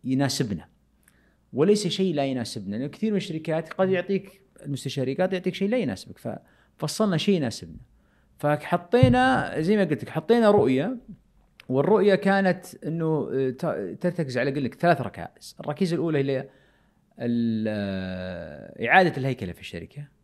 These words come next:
اللي ذكرت لك إياها. الركيزة الثانية قلنا الآن، طيب، إحنا الآن لما نغير القوانين هذه، إذا هي على الورق، عادة العنصر البشري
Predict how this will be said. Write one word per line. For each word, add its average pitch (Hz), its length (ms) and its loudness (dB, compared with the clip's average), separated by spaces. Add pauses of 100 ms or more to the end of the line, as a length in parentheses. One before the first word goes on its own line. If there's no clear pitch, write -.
(240)
اللي 113 140 -2
ذكرت 107 300 -8
لك - 140 -20
إياها. 113 300 -20 (500)
الركيزة 196 380 0
الثانية 190 320 0
قلنا 175 180 0
الآن، 170 200 -2
طيب، 123 400 -4
إحنا 170 220 -2
الآن 151 300 -2
لما 131 200 0
نغير 151 340 0
القوانين 127 360 0
هذه، 95 360 -6 (600)
إذا 143 160 0
هي 226 160 6
على 190 160 4
الورق، 202 300 4 (840)
عادة 180 400 0
العنصر 208 640 -2
البشري 170 640 -2